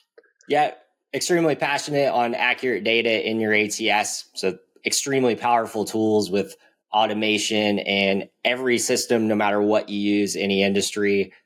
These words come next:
it's only as good as the data and the processes that you put into it.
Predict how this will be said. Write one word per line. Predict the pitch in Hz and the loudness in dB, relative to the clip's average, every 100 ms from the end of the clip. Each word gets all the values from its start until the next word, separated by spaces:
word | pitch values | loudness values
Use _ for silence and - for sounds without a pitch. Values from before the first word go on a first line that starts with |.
| _ - | _ -14
it's | - | -4
only | 131 131 120 | 0 2 0
as | 101 | 0
good | 113 | -2
as | 107 95 | -2 -4
the | 95 | -4
data | 85 101 104 107 104 - | 0 2 2 2 0 -2
and | 98 | -6
the | |
processes | 95 101 101 107 92 87 | -2 -2 0 -2 -2 -2
that | 98 - | -2 -2
you | 87 | -4
put | - 95 | -2 0
into | 95 107 123 123 | 0 -2 -2 0
it. | 131 | -2